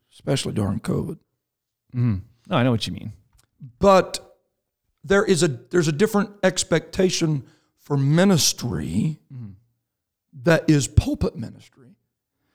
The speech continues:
Speaker 1: than can what even be on the, the, the shoulders of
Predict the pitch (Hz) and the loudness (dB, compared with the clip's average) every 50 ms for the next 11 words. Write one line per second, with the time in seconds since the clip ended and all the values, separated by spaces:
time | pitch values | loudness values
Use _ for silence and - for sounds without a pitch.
0 | _ _ _ _ _ _ _ _ _ - 120 117 170 170 170 165 165 160 156 151 | _ _ _ _ _ _ _ _ _ -10 -2 4 6 6 8 8 6 6 4 2
1 | - - - _ _ _ - _ - - 185 165 160 156 160 175 185 185 - - | 0 -2 -8 _ _ _ -20 _ 0 2 4 4 4 6 6 6 4 4 4 2
2 | 185 180 156 165 160 156 139 117 165 170 165 160 - - 151 156 151 151 147 143 | 2 2 2 2 2 0 0 2 2 2 2 2 0 2 2 2 4 4 2 0
3 | 139 - - 143 135 131 131 - - - 147 151 - 151 135 127 - - 165 151 | -2 -4 -8 -6 -6 -4 -4 -4 -6 -4 -4 -4 -2 -2 -2 0 0 2 2 4
4 | 151 147 143 147 147 139 131 123 - - - 139 135 135 135 131 131 127 | 4 4 2 2 2 2 0 -2 -4 -2 0 2 2 4 2 2 0 -2